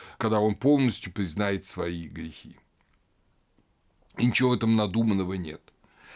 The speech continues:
Мы помним пятидесятый псалом, покаянный псалом Давидов, и мы прекрасно помним, после каких преступлений Давид составляет этот псалом – да, что он вступил в блудное сожительство с женой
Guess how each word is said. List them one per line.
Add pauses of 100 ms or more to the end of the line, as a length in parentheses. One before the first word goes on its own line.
(140)
Мы
помним
пятидесятый
псалом, (480)
покаянный
псалом
Давидов, (460)
и
мы
прекрасно
помним,
после
каких
преступлений (400)
Давид (200)
составляет
этот
псалом – (480)
да,
что
он (1400)
вступил
в
блудное
сожительство
с
женой